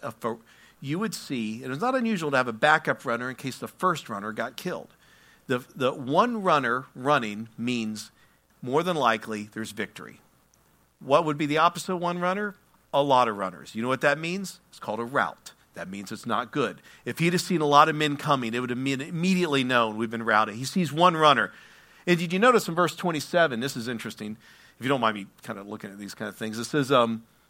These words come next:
uh, the watchman said, "I think the running of the first is like the running of Ahimaaz." This would have meant because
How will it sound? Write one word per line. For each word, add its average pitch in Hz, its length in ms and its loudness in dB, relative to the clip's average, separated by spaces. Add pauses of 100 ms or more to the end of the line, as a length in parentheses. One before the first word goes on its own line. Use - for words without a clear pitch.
(360)
uh, 160 120 2
the 143 100 2
watchman 170 360 6
said, 143 180 0
"I 135 80 4
think 220 180 -2
the 151 80 -2
running 156 220 4
of 151 40 -4
the 127 100 -4
first 151 360 -2
is 127 100 -2
like 135 160 2
the 120 60 -6
running 127 280 0
of 110 100 -2
Ahimaaz." 143 540 -4 (400)
This 214 220 4
would 233 120 6
have 185 80 2
meant 147 300 2
because 139 440 0